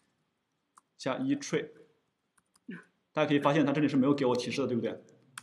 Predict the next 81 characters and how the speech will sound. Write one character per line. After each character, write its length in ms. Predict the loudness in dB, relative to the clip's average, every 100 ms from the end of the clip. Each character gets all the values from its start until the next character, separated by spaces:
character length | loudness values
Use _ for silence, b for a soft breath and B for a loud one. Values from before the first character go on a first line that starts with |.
| _ -20 -20 _ _
而 140 | 0
且 140 | 2 2
下 120 | 4
面 80 | 4
还 60 |
有 80 | 2
波 140 | 6 6
浪 120 | 6
线， 280 | 4 -2 -6
对 60 | -2
吧？ 200 | -2 -4 -12 -20 _ _
它 80 | 2
没 100 | 4
有 60 |
给 100 | 6
我 80 | 6
提 140 | 6 4
示 120 | 4
也 60 |
没 80 | 6
有 80 | 6
关 160 | 6 4
系， 160 | 0 -6 -14 _ _ _ _ _
我 60 | -2
们 60 | 2
到 80 |
时 60 | 4
候 60 | 6
能 80 |
用 140 | 4 2
它 100 | 2
就 100 | -2
完 120 | -2
事 80 | -4
了。 200 | -6 -8 -4
所 140 | -2
以 40 |
很 120 | 2 4
多 100 | 4
时 80 | 4
候 60 |
大 100 | 4
家 100 | 2
可 120 | 2
以 40 | 2
发 160 | 4
现， 200 | 4 0 B B -2
我 60 |
们 60 | 0
在 80 | 4
P 120 | 6
Y 100 | 6
charm 200 | 6 6
里 60 | 4
面 140 | 4
导 80 | 4
入 80 | 4
一 20 |
个 60 |
模 100 | 4 4
块， 160 | 2
发 180 | 2 -2
现 100 | -2
它 80 | -2
报 200 | 0 0
错 160 | 4 2
了、 100 | 4
报 160 | 2
红 220 | 2 4
了， 120 | 4 4
对 80 |
不 60 | 2
对？ 120 | 0 -4 -18 _ _ _ _
其 100 | -12
实 120 | -4
是 80 | 2
没 100 | 2
有 80 | 6
关 180 | 4
系 80 | 4
的， 200 | 0 -4